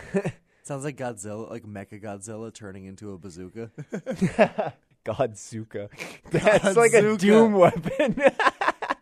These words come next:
Speaker 2: Oh, God.
Speaker 1: That's cool.
Speaker 2: You gotta throw that into a movie.
Speaker 1: Pete Kroon, Hyatt Kroon, only has seven credits in the animation department. Uh, he technically is still active. He did Ferdinand in twenty seventeen, which was the movie about the bull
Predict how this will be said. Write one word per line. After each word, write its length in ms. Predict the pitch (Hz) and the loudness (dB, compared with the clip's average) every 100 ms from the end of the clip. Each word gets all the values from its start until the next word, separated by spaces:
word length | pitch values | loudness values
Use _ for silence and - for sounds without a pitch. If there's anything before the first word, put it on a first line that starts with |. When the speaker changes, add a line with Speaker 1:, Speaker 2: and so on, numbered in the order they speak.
| _ - _ 277 269 294 262 294 - 240 170 | _ -20 _ -20 -8 -8 -8 -12 -16 -14 -8
Speaker 2:
Oh, 360 | 175 170 156 | -8 -6 -6
God. 260 | 147 156 123 | -6 -4 -4
Speaker 1:
That's 220 | 120 - | -4 -8
cool. 340 | - 92 95 - | -16 -14 -14 -14
Speaker 2:
You 80 | 127 | -12
gotta 140 | 113 | -12
throw 180 | 113 107 | -12 -16
that 140 | 104 101 | -14 -16
into 220 | 104 104 | -16 -16
a 40 | |
movie. 340 | 98 104 98 107 _ _ _ _ | -16 -16 -18 -20 _ _ _ _
Speaker 1:
Pete 300 | - 226 233 | -6 -4 -6
Kroon, 500 | - 190 208 147 139 - | -4 2 2 2 -4 -8
Hyatt 340 | - 117 110 - | -6 -4 -6 -12
Kroon, 320 | 101 92 101 _ _ _ _ _ - | -14 -14 -14 _ _ _ _ _ -4
only 240 | 165 165 | -2 0
has 160 | 156 - | -2 -4
seven 360 | - 160 143 | -4 -4 -4
credits 520 | - 110 110 107 - - | -6 -6 -6 -10 -18 -18
in 100 | 113 | -14
the 120 | 107 | -12
animation 380 | 104 101 104 - | -12 -14 -16 -18
department. 460 | 101 104 101 110 - - | -14 -10 -10 -12 -16 -12
Uh, 240 | 110 98 | -10 -8
he 300 | 110 123 123 - _ - _ | -10 -12 -12 -14 _ -20 _
technically 480 | - 196 196 196 185 | -10 -8 -8 -8 -8
is 100 | 180 | -8
still 240 | - 170 | -6 -4
active. 400 | 143 151 - 156 | -2 -4 -6 -10
He 100 | - | -10
did 200 | 135 113 | -12 -14
Ferdinand 640 | - 135 139 160 170 175 160 | -8 -4 -4 -4 -6 -6 -8
in 60 | |
twenty 240 | 135 143 135 | -12 -10 -8
seventeen, 520 | 139 131 120 131 135 | -10 -10 -12 -12 -10
which 200 | 120 - | -10 -10
was 160 | 117 104 | -14 -14
the 100 | 110 | -12
movie 240 | 110 113 | -12 -12
about 220 | 101 104 | -12 -12
the 60 | 104 | -14
bull 420 | 90 104 110 - | -12 -8 -8 -10